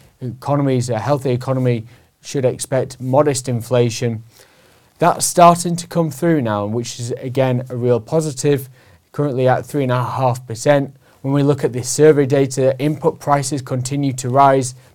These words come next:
particularly on the services side, given the stronger demand, and businesses are helping to pass those, uh, higher input costs on to the end clients. The manufacturing side, the input costs, uh, eased,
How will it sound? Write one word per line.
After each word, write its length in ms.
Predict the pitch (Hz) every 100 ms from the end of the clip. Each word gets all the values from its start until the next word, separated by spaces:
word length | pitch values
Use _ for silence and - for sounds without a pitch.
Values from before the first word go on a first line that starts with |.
| -
particularly 640 | - - 190 208 190 170
on 220 | 147 147
the 80 | 131
services 640 | 127 151 156 143 151 131
side, 460 | - 147 143 143 131 - _ _ _
given 260 | 143 139 127
the 80 |
stronger 360 | 117 - 135 120
demand, 480 | 113 120 139 147 131
and 260 | 120 127 - - _ -
businesses 560 | 151 139 147 123 139 120
are 80 | 120
helping 420 | 127 139 131 123
to 140 | -
pass 340 | 123 151 127 -
those, 420 | 131 127 120 - - _ _ -
uh, 200 | 120 117
higher 360 | 113 175 147
input 360 | 139 131 139 107
costs 560 | 139 123 - - - - _ _ -
on 220 | 143 135
to 220 | 127 131
the 160 | 117 123
end 280 | 120 107 104 _ _ -
clients. 600 | 143 160 175 - - - _ _ _ -
The 60 |
manufacturing 640 | 139 160 156 190 160 165 165
side, 300 | 170 160 143
the 80 |
input 320 | 143 139 - 113
costs, 400 | 147 127 131 - _ _ _ -
uh, 360 | 131 131 - - _ -
eased, 520 | 151 156 139 -